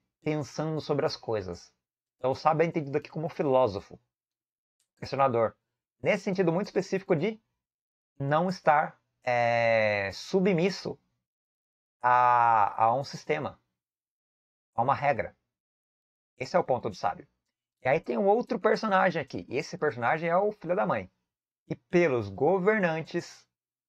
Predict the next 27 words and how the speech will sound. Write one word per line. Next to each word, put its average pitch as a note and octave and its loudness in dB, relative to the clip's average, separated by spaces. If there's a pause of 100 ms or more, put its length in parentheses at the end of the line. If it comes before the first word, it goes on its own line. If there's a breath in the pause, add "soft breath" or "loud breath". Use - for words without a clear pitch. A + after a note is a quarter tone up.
(280)
como D3 2
útil." D#3+ -2 (1080)
Quem B3 -2
são G#3+ -2
os F#3+ 0
governantes? C#3+ 0
Eles B2 -8
podem A2 0
ser E3+ 0 (800)
ou F3 2
os, - -8 (240)
as - -6
pessoas B2+ -8
comuns, G3 -2 (520)
ou D3+ 4
os D#3+ -4
sábios, G2+ 0 (540)
ou A3+ 4
outras C3+ 2
pessoas F3 -4
também. F3+ -2
Um E3+ -8
sábio F#3+ 4
pode C#3+ 2
ser D3+ -2
governante? B2 -4
Sim. F#3 -6